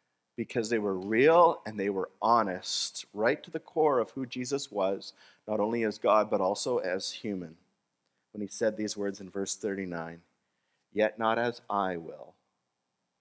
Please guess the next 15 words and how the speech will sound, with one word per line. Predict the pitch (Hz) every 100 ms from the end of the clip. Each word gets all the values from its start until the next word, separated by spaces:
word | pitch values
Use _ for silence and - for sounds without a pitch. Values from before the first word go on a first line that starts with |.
| _ _ _ _ _ _ _ _ _ _ _ -
but | 90
as | 78 -
you | 78 -
will." | - - _ _ _ _ _ _ _ _ _ _ _ _ _ _ _ _
Incredible. | - 214 202 - - _ - _ - - _ _ _ _
That's | 170 - -
the | 160
balance | 156 180 120 90 - - -
right | 104 104
there, | 110 113
by | 87 85
the | 80
way. | 78 78 - _ _ _ _ _ _ _ - - _ _ _ _ _ _ -
Uh, | 127 127 117
okay, | 156 165 -